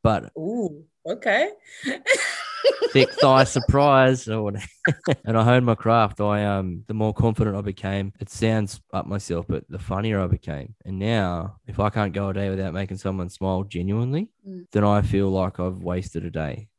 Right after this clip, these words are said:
Speaker 1: Um,
Speaker 2: Wow.
Speaker 1: that's the truth.
Speaker 2: That's a good deed as well. So you're actually helping yourself, but also you're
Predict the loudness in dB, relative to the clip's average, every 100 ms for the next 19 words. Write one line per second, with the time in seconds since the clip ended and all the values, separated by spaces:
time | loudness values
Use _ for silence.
0 | -12 -8 -8 -8 -12 -16 -20 -10 -4 -4
1 | -4 -4 -4 -6 -8 -6 -6 -8 -6 -6
2 | -6 -6 -6 -6 -8 -14 _ -16 -14 -10
3 | -8 -8 -10 -10 -8 -6 -6 -4 -6 -8
4 | -10 -6 -4 -6 -8 -10 -8 -8 -10 -8
5 | -10 -10 -10 -8 -8 -12 -18 -20 _ _
6 | -10 -6 -6 -4 -6 -4 -6 -6 -10 -8
7 | -10